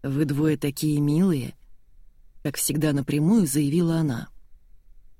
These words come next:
"Ты тоже дико милая", — сказала я, дергая ее за длинную косичку, как у Венсдей Адамс. Дева Год закатила глаза,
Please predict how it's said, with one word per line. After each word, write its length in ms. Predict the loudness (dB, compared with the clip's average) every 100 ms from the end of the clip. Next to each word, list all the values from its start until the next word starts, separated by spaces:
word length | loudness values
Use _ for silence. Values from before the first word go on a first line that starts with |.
| -20 -10 -8
"Ты 80 |
тоже 380 | -2 0 2 4
дико 320 | 4 2 4
милая", — 480 | 4 4 2 -2 -6 -14 -20 -20 -20 -12
сказала 460 | -8 -4 -2 0 0
я, 320 | 0 0 -2 -8 -20 -20 -8
дергая 420 | 0 2 2 2
ее 160 | 2 0
за 160 | 0 0
длинную 420 | 2 2 2 0
косичку, 520 | -4 -2 -2 -2 -4
как 180 | -4 -2
у 60 | 0
Венсдей 500 | 2 2 2 -2 -2
Адамс. 540 | -4 -4 -4 -4 -6 -10 -20 -20 -20 -20 -20 -20 -20 -20 -20 _ -20 -20 -20 -20 -20 -16 -6
Дева 340 | 0 2 2
Год 240 | 2 0 0
закатила 600 | -2 -2 -2 -2 0 0
глаза, 500 | 0 -2 0 0 -2